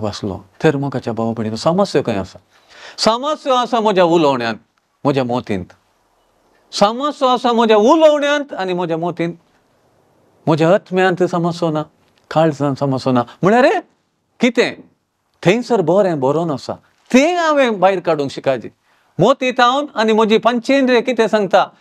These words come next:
त्या प्रमाणे हांव उलयन जाल्यार, वय, स्वाभावीक तरान तुका भोगता म्हाका दिसना. तूं दिसना म्हणून सांग न्हू, वयशी जाल्यार आसलेली दिश्टी गेली न्ही तुजी. केदळ म्हाका देवाचेर पात येवन तूं म्हणटाय, "म्हाका दिसता,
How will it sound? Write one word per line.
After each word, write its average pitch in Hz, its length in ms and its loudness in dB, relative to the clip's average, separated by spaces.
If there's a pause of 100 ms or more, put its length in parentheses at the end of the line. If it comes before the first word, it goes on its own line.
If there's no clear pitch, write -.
(260)
त्या 180 220 2
प्रमाणे 240 340 0
हांव 202 120 2
उलयन 190 320 2
जाल्यार, 143 280 2
वय, 285 320 2
स्वाभावीक 220 500 2
तरान 208 220 0
तुका 214 120 -2
भोगता 226 240 -2
म्हाका 196 200 0
दिसना. 185 400 2 (640)
तूं 220 160 2
दिसना 277 480 2
म्हणून 311 300 2
सांग 311 260 2
न्हू, 302 340 2
वयशी 269 240 4
जाल्यार 247 240 4
आसलेली 285 440 2
दिश्टी 269 380 2
गेली 254 260 4
न्ही 175 160 0
तुजी. 143 260 -2 (880)
केदळ 285 360 2
म्हाका 233 440 0
देवाचेर 196 480 0
पात 185 280 -2
येवन 151 240 0 (960)
तूं 156 120 2
म्हणटाय, 139 380 -2 (220)
"म्हाका 135 200 -6
दिसता, 127 340 -6